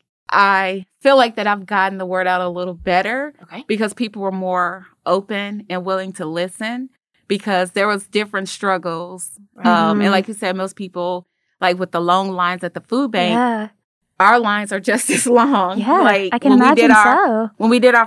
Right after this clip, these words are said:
Speaker 1: first distribution, when the pandemic first hit, um, our line was, like, several city blocks down the street.
Speaker 2: Oh my
Speaker 1: Like, the
Speaker 2: gosh.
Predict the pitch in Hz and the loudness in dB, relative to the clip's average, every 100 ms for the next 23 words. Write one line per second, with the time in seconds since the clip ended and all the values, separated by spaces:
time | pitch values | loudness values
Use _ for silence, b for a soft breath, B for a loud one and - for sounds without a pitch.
0 | _ 202 220 - 214 208 208 190 202 208 | _ 0 0 -4 -8 -6 -8 -6 -6 -4
1 | 208 190 202 196 180 190 190 - 180 180 | -4 -4 -6 -6 -6 -6 -8 -6 -6 -4
2 | 208 208 262 _ _ _ _ _ _ _ | -2 -2 -4 _ _ _ _ _ _ _
3 | _ _ - 190 180 185 196 196 240 208 | _ _ -2 2 2 0 0 4 4 2
4 | 196 214 196 185 - _ 185 190 - _ | -2 -2 -6 -10 -10 _ -10 -8 -12 _
5 | _ _ _ - - 240 240 233 214 233 | _ _ _ -14 -2 2 2 2 -6 -8
6 | 202 185 190 175 - - - _ _ _ | -8 -6 -2 -2 -2 -12 -20 _ _ _
7 | _ 202 190 185 - 190 226 196 190 196 | _ -2 -2 -4 -6 -6 0 -2 0 -2
8 | 190 196 | 0 -2